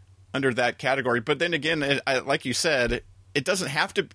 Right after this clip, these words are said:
everything doesn't have to be, like, you know, happy and pretty, like I said, and everything doesn't have to be dark and gritty.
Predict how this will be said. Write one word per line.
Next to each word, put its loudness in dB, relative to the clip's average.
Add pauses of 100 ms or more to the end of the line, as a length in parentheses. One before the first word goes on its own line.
everything 0
doesn't 0
have 0
to -6
be, 2
like, 0
you -4
know, -4
happy -4
and -2
pretty, 0
like 2
I -2
said, 0
and -4
everything -2
doesn't -4
have 0
to -8
be -4
dark -2
and -4
gritty. 0